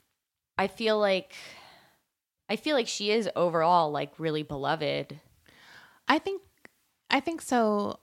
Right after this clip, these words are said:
Speaker 1: Especially after her death. I think
Speaker 2: Honestly, I feel like her death almost made people be like, "Oh, fuck." Like,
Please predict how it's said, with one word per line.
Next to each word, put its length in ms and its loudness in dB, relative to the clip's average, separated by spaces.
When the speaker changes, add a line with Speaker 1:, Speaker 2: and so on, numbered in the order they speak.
Speaker 1:
Especially 540 -2
after 320 2
her 120 -4
death. 280 2
I 40 -12
think 120 8
Speaker 2:
Honestly, 340 4
I 80 6
feel 160 2
like 160 2
her 120 0
death 280 2
almost 380 0
made 180 -2
people 260 -6
be 60 -4
like, 220 -2
"Oh, 180 0
fuck." 460 -4
Like, 340 -8